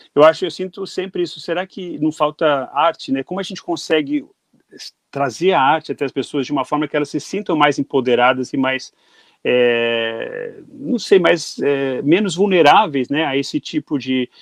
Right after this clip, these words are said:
de manipulação que tem em toda parte hoje, né, principalmente com a internet e tudo. Eu acho isso também. Eu acho que a arte é uma, é uma ferramenta muito importante, né, e que,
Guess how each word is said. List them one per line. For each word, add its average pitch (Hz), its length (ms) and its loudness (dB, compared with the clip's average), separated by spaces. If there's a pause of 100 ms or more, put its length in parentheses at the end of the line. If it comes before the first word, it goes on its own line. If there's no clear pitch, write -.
(180)
de 127 140 -4
manipulação 135 720 0
que 139 140 -8
tem 139 240 -2
em 135 40 -2
toda 220 240 -2
parte 214 340 2
hoje, 123 160 0
né, 131 80 -2
principalmente 135 360 -6
com - 100 -12
a - 40 -8
internet 135 640 -6
e 117 40 -10
tudo. 123 240 -12
Eu 135 120 2
acho 165 280 2
isso 165 180 -6
também. 123 260 -4 (280)
Eu 139 60 6
acho 135 120 0
que - 80 2
a 131 100 6
arte 151 520 -2
é 135 200 -6
uma, 135 720 -4
é 123 80 -10
uma 135 140 -4
ferramenta 117 580 -6
muito 127 240 -4
importante, 110 540 -4
né, 117 120 2
e 117 60 0
que, 123 240 2